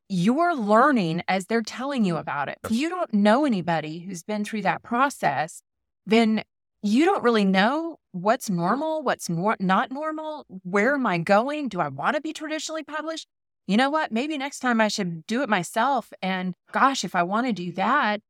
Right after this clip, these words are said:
how am I gonna market it? How am I gonna find an editor? What is my book cover supposed to look like? All of these questions that writers have, you get to, when you're part of the writing community and the writing world,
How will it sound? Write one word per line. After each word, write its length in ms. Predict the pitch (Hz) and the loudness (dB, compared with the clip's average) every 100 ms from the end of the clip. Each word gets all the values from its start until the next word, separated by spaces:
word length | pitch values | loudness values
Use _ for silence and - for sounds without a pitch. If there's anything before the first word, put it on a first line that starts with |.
| _ _ | _ _
how 200 | 170 202 | 2 4
am 120 | 240 | 4
I 80 | 285 | 2
gonna 160 | 294 285 | 2 0
market 420 | 254 262 330 233 | 0 -2 -2 -4
it? 220 | 143 139 _ | -4 -6 _
How 160 | - 170 | -2 2
am 80 | 208 | 2
I 80 | |
gonna 200 | 220 247 | 2 0
find 260 | 220 247 240 | 0 0 0
an 100 | 247 - | -2 0
editor? 480 | 269 254 165 - - _ _ _ _ _ | 0 2 0 0 -6 _ _ _ _ _
What 260 | 180 185 226 | 2 6 6
is 140 | 262 | 6
my 140 | 269 | 0
book 220 | 226 214 - | 0 -4 -2
cover 260 | 226 170 | -2 0
supposed 360 | 165 - 185 - | -2 -6 -10 -10
to 60 | 180 | -8
look 160 | 165 | -8
like? 180 | 151 - _ _ _ | -8 -10 _ _ _
All 260 | 226 262 339 | 6 6 6
of 160 | 349 285 | 2 -6
these 260 | 302 285 | -8 -8
questions 1080 | - - 247 240 - 175 151 151 147 151 - _ _ 170 | -10 0 2 2 2 -2 -4 -6 -10 -12 -14 _ _ 0
that 300 | 190 214 202 170 | 6 6 6 0
writers 560 | 175 220 269 269 262 220 | 2 2 2 2 0 -2
have, 640 | - 208 214 175 139 - - _ _ | -4 2 4 4 2 -2 -12 _ _
you 320 | 190 202 277 330 | -4 0 2 0
get 240 | 320 - | -6 -6
to, 360 | - 226 208 185 | -6 -4 -4 -6
when 240 | 180 196 | -6 -4
you're 140 | 214 | -2
part 260 | 269 - 285 | -4 -4 -4
of 60 | 233 | -4
the 100 | 175 | -2
writing 400 | 175 180 233 208 | 0 2 0 -4
community 640 | 180 170 180 208 226 233 | -6 -8 -6 -6 -6 -6
and 100 | 185 | -6
the 80 | 151 | -6
writing 440 | 160 185 208 175 | -4 -2 -2 -6
world, 420 | 165 175 214 247 | -4 0 0 -2